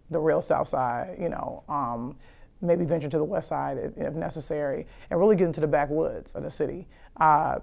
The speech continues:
because we've kinda given you an appetizer, season one, and season two, I think, is actually gonna be a meal. So that's really where, where our heads are at. Like, we're really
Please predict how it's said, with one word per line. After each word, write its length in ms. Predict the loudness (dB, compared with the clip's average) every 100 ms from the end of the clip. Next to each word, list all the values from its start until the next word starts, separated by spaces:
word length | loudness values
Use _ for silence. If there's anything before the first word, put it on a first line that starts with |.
| -4
because 420 | 2 4 4 2
we've 140 | -2
kinda 220 | 0 0
given 240 | 2 0 2
you 100 | 2
an 80 | 2
appetizer, 720 | 0 0 0 0 0 -4 -8
season 340 | -6 -4 -2 -2
one, 200 | -4 -4
and 120 | -4
season 240 | -2 -2
two, 160 | -2 -2
I 80 | -2
think, 160 | -4
is 80 | -6
actually 240 | -6 -6 -8
gonna 140 | -6
be 80 | -8
a 40 |
meal. 320 | -10 -12 -16 -18 -20 -20
So 120 | 0
that's 220 | 6 6 8
really 320 | 6 4 2 -8 -20 -4
where, 240 | 6 6
where 240 | 8 4 4
our 180 | 6
heads 240 | 4 2 0
are 100 | -2
at. 240 | -2 -4
Like, 120 | -2
we're 100 | 2
really 560 | 2 2 2 2 -2 -6